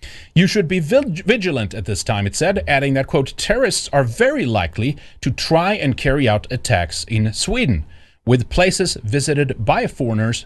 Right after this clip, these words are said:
potential, uh, targets." In a statement acknowledging Britain's changed travel advice, Sweden's national security advisor, Henrik Landerholm, reiterated the increased threats to Sweden since the burnings.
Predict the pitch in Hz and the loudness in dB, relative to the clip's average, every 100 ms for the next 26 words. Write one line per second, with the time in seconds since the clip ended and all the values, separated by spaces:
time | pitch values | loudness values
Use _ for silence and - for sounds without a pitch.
0 | - 175 135 87 78 92 - - - _ | -8 -8 -2 -4 -2 -4 -4 -14 -20 _
1 | - 90 - 233 214 - - - - _ | -4 -2 2 2 0 -8 -14 -16 -20 _
2 | _ - - - - - 151 139 - 175 | _ -20 -20 -20 -20 0 2 4 2 2
3 | 165 147 - 120 147 220 160 139 110 123 | 0 -2 -4 -2 0 2 2 2 0 0
4 | 120 - - - 143 123 120 104 - - | 0 -2 -6 -4 0 0 0 -2 -10 -4
5 | - 180 131 110 95 95 127 - - 139 | 0 0 0 -2 0 -2 -2 -6 -2 0
6 | 127 117 123 131 139 143 120 - 233 208 | 2 2 0 0 0 -2 -2 0 0 2
7 | 120 113 104 131 - 135 127 - 120 156 | 4 2 2 0 2 2 2 0 0 2
8 | 160 123 202 180 104 98 104 151 185 135 | 4 4 4 4 2 0 0 2 2 2
9 | 101 90 87 110 110 101 131 165 - 123 | 2 0 -2 -2 0 2 2 2 2 0
10 | 107 - - 113 107 - - - 117 110 | 0 -4 -2 0 0 -4 -6 -6 -4 -2
11 | 85 95 - - - - - 87 82 - | 0 -2 -4 -16 -14 -4 0 0 -2 -6
12 | - - - 151 165 104 71 | -12 -6 -2 2 2 0 -4